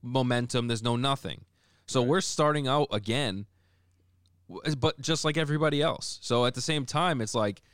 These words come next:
Speaker 1: again, now the best team is gonna win.
Speaker 2: Yeah.
Speaker 1: Regardless of momentum, they're gonna have it because they're gonna play this whole season.
Speaker 2: Yeah,
Speaker 1: Because they're
Speaker 2: ide-
Speaker 1: not playing it with fans, and, the,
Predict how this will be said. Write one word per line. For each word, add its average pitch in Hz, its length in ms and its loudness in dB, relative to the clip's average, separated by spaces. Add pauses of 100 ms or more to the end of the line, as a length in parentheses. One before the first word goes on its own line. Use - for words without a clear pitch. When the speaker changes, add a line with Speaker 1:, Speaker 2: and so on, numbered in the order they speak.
(180)
Speaker 1:
again, 113 380 0
now 131 220 2
the 139 100 0
best 135 300 -2
team 139 220 0
is 117 140 0
gonna 113 220 0
win. 101 360 -4 (200)
Speaker 2:
Yeah. 110 280 -2
Speaker 1:
Regardless 147 460 2
of 143 140 0
momentum, 143 540 2
they're 127 100 2
gonna 151 180 -2
have 135 300 -2
it 110 100 0
because 107 380 -2
they're 107 120 2
gonna 117 220 0
play 135 380 0
this 110 200 0
whole 107 160 -2
season. 104 500 -6 (100)
Speaker 2:
Yeah, 113 200 -2
Speaker 1:
Because 127 180 2
they're 139 60 4
Speaker 2:
ide- 147 60 4
Speaker 1:
not 185 120 0
playing 165 220 2
it 160 100 2
with 135 160 2
fans, 98 400 -4
and, 120 100 -4
the, 123 100 -2